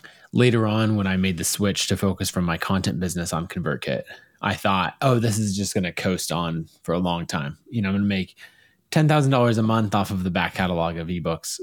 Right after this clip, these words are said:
um, without promoting them, without writing new content." And the truth is, it dropped down to, like, fifteen hundred to two thousand a month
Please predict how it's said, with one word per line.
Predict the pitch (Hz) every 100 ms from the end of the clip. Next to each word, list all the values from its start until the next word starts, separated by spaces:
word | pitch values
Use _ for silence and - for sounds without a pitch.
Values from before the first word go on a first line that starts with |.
| -
um, | 92 64 80 78 - _ _ _ _ _ _ _ _ _
without | - 95 92 -
promoting | 90 85 82
them, | 76 78
without | 80 -
writing | 80 80
new | 78
content." | 90 92 82 - _ - - - _ _ -
And | 151
the | 147
truth | - 180 156
is, | 139 117
it | 110
dropped | 120 104
down | 117 104 98
to, |
like, | 85 82 - - _ _ _
fifteen | - 123 120
hundred | 95 104
to | 87
two | 80 110
thousand | 98 90 82
a | 82
month | 76 73